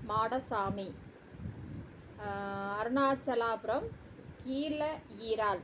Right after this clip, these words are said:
அப்படிங்கிற இடத்துல குலதெய்வம் இருக்குங்க. இவங்களுக்கு வந்து பாத்தீங்கன்னா, சுத்த ஜாதகம். தம்பி பிறந்த டேட் பாத்தீங்கன்னா, பதினொன்னு பத்து ஆயிரத்தி தொள்ளாயிரத்தி தொண்ணூத்தி மூணு. கடக ராசிங்க, ஆயில்ய நட்சத்திரம்.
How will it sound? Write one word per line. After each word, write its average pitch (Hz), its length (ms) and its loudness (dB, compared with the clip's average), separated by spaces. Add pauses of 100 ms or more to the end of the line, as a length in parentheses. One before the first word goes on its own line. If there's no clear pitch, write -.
(120)
அப்படிங்கிற 208 500 0
இடத்துல 240 320 0
குலதெய்வம் 196 540 2
இருக்குங்க. 185 380 -2 (320)
இவங்களுக்கு 254 400 4
வந்து 240 260 4
பாத்தீங்கன்னா, 220 380 0
சுத்த 277 360 0
ஜாதகம். 196 580 0 (440)
தம்பி 262 340 4
பிறந்த 247 520 4
டேட் 233 320 4
பாத்தீங்கன்னா, 214 640 2 (1300)
பதினொன்னு 294 520 4
பத்து 294 580 2
ஆயிரத்தி 247 440 4
தொள்ளாயிரத்தி 233 720 2
தொண்ணூத்தி 247 520 4
மூணு. 233 480 2 (560)
கடக 254 360 6 (380)
ராசிங்க, 220 540 4 (260)
ஆயில்ய 254 340 6
நட்சத்திரம். 208 720 0